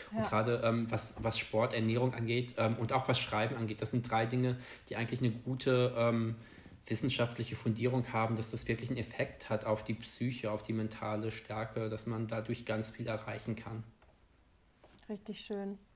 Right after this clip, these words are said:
Speaker 2: Mm, magst du vielleicht noch erzählen, was du dir von Angehörigen wünschst, wenn du eine schlechtere Phase hast? Und es
Speaker 1: Mhm.
Speaker 2: muss jetzt keine akut,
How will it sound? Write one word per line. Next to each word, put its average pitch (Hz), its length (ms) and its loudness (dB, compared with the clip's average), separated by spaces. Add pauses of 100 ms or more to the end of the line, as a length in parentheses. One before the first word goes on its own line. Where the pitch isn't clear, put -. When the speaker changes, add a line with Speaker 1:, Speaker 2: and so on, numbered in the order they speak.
(800)
Speaker 2:
Mm, 214 460 0 (800)
magst 202 440 -4
du 277 140 -4
vielleicht 233 440 4
noch 226 160 -2
erzählen, 247 720 -2
was 214 280 -2
du 220 120 -4
dir 214 360 0 (100)
von 202 400 -4 (420)
Angehörigen 233 920 2
wünschst, 226 720 -4
wenn 214 280 4
du 214 380 0 (920)
eine 202 140 0
schlechtere 214 500 0
Phase 233 400 0
hast? 254 340 -4 (1200)
Und 202 140 0
es 113 100 0
Speaker 1:
Mhm. 185 80 0
Speaker 2:
muss 190 140 -2
jetzt 190 340 0
keine 190 380 2
akut, - 640 -4